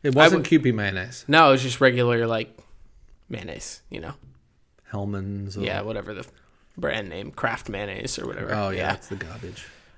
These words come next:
Speaker 2: Uh, so it wasn't great, but, you know, I got through it. Got the points for the team 'cause I'm a champ.
Speaker 1: Do you think you can revisit the ranch, the mayonnaise at some point?
Speaker 2: I don't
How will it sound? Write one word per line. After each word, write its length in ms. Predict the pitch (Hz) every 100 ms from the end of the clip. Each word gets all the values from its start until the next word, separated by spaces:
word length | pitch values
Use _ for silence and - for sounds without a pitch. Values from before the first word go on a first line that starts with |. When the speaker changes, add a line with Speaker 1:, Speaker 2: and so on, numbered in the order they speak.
| -
Speaker 2:
Uh, 280 | 117 110 120
so 200 | - 190
it 40 |
wasn't 240 | 226 220 160
great, 500 | 135 123 123 - -
but, 220 | 175 180
you 80 | 185
know, 180 | 185 160 165
I 60 |
got 200 | 165 151
through 140 | 165 165
it. 120 | 123
Got 160 | - 131
the 60 | 131
points 240 | 147 139
for 100 | -
the 80 | 131
team 400 | - 143 120 123 - - - - - - - -
'cause 120 | 131
I'm 120 | 123
a 40 |
champ. 400 | 120 - 123 107
Speaker 1:
Do 60 | - - -
you 60 |
think 120 | 107 113
you 20 | 92
can 140 | 107
revisit 440 | 101 101 101 123
the 80 | 110
ranch, 340 | 107 104 123 123
the 360 | 117 110 104 101
mayonnaise 540 | 107 107 113 113 117
at 100 | 127
some 160 | 135 123
point? 320 | 143 180 160 - _ _ _ - - - - _ _ - _ _ _ _ _ _ - - _ _ -
Speaker 2:
I 100 | 131
don't 340 | 156 208 202